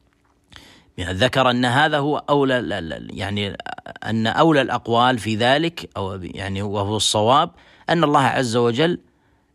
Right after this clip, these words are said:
آه، يعني أمر نبيه، آه، محمد صلى الله عليه وسلم أن يجعل، آه، فراغه من كل ما كان به مشتغلا من أمر دنياه وآخرته.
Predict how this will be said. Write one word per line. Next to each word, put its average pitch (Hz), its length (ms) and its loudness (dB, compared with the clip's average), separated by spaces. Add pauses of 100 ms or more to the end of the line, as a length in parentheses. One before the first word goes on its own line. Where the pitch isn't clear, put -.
آه، 65 1300 -10
يعني 104 400 -4
أمر 160 360 2
نبيه، 139 680 2 (880)
آه، 71 200 -8
محمد 123 500 0
صلى 110 100 0
الله 113 260 0
عليه 143 120 4
وسلم 160 260 2
أن 127 300 2 (640)
يجعل، 151 760 2 (960)
آه، 101 220 -4
فراغه 156 720 2
من 151 180 -2
كل 214 300 2
ما 160 140 2
كان 143 340 0
به 143 500 -4
مشتغلا 123 580 -2
من 101 260 -8
أمر 127 220 -2
دنياه 127 460 0
وآخرته. 101 540 -8